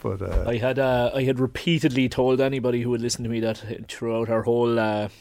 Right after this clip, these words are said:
Speaker 2: uefa Pro License course, the best speaker, oh, they had all these expert soccer speakers in for the uefa Pro License course, and the best speaker we had throughout the Pro License was, was Pat Gilroy.
Speaker 1: Really?
Speaker 2: Yeah, he was outstanding.
Speaker 1: Yeah, yeah.
Speaker 2: He took a completely different approach. He, he came in without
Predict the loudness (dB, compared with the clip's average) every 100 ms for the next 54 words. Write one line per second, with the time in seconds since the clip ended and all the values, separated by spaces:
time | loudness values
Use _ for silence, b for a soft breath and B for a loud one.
0 | B -2 2 2 0 2 2 2 0 -4
1 | -2 -2 -2 -4 -2 0 0 0 -2 0
2 | 0 -2 -4 -2 2 2 2 2 2 2
3 | 0 0 0 0 -4 -4 -4 0 0 0
4 | -2 0 0 0 -2 0 -2 -4 0 0
5 | 0 -2 -2 0 0 0 -2 -2 0 0
6 | 0 0 -2 -2 -2 -2 -2 -4 -6 -6
7 | -8 -8 -10 -8 -8 -8 -10 -10 0 4
8 | 6 6 4 2 0 -2 -2 0 2 4
9 | 4 2 0 0 -4 -4 0 0 2 0
10 | -2 0 2 2 0 -6 -8 -8 -2 0
11 | 0 -4 b b b -2 2 2